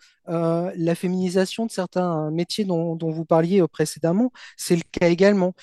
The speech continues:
Euh, et puis, il suffit de regarder la manière dont est pratiquée la langue française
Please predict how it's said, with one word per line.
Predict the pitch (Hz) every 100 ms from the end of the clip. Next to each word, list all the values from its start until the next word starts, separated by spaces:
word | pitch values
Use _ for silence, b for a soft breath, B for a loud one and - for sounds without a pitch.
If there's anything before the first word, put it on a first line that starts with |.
| B B
Euh, | 165 160 165 160 170 180 _
et | 165
puis, | - 180 - _ -
il |
suffit | - 185 - 240
de |
regarder | 190 190 180 180 190
la | 214 175
manière | 170 185 196 202
dont | 180 175
est |
pratiquée | 170 190 - 190 - 208
la | 175
langue | 170 202
française | 208 - 185 - 208 196